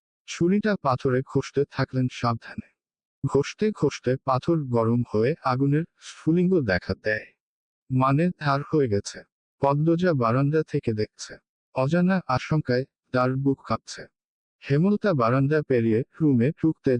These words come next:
যাবে তখন পদ্মজা উৎকণ্ঠিত গলায় ডাকল, "আম্মা।" "আন্নার চাচার এক মেয়ে নিখোঁজ শুনেছিস তো বড়দের মুখে? সেই মেয়ের ধর্ষক হানিফ। ধর্ষণের পর পুঁতে ফেলেছে।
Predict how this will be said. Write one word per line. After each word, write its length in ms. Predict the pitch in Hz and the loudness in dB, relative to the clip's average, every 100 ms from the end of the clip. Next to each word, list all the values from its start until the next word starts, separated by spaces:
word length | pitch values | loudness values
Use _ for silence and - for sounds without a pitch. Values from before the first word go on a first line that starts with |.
| 117 | 0
যাবে 320 | 110 104 127 - | 0 2 0 0
তখন 340 | 131 - 151 143 | -2 0 0 0
পদ্মজা 560 | 127 123 151 147 170 160 | 0 0 0 0 0 -2
উৎকণ্ঠিত 560 | 127 - 156 156 156 139 | -4 -2 -2 0 -2 0
গলায় 420 | 104 95 98 143 - | 2 2 0 -2 -6
ডাকল, 400 | 127 117 - 127 - _ _ _ - | -4 -2 -2 -6 -6 _ _ _ -6
"আম্মা।" 320 | 113 107 101 - _ _ _ _ _ _ _ _ _ | -2 0 -2 -4 _ _ _ _ _ _ _ _ _
"আন্নার 380 | 127 135 160 180 180 | -2 2 2 0 -2
চাচার 400 | 147 131 156 156 - | -4 0 0 -2 -2
এক 160 | 113 - 151 | -4 -2 -2
মেয়ে 220 | 156 160 | 0 2
নিখোঁজ 380 | 156 135 - 143 | 2 0 0 -4
শুনেছিস 680 | - - 113 120 - - - | -4 -2 0 0 -4 -8 -2
তো 140 | 151 | 0
বড়দের 440 | 131 113 120 123 101 | 2 0 0 0 2
মুখে? 320 | 95 98 127 - _ _ _ _ - | 0 -2 -10 -20 _ _ _ _ -20
সেই 340 | - 185 190 | -4 0 2
মেয়ের 300 | 160 127 113 120 | 2 2 0 -2
ধর্ষক 360 | - 113 113 127 | -4 -2 -2 -4
হানিফ। 380 | - - 214 - - - _ _ - | -4 -6 -8 -10 -20 -20 _ _ -6
ধর্ষণের 560 | 131 139 - 202 190 196 - | 0 0 0 0 0 0 0
পর 200 | 151 147 - | 0 0 -2
পুঁতে 260 | - 139 139 | -4 -2 -4
ফেলেছে। 500 | - 123 110 - | -4 -4 -4 -8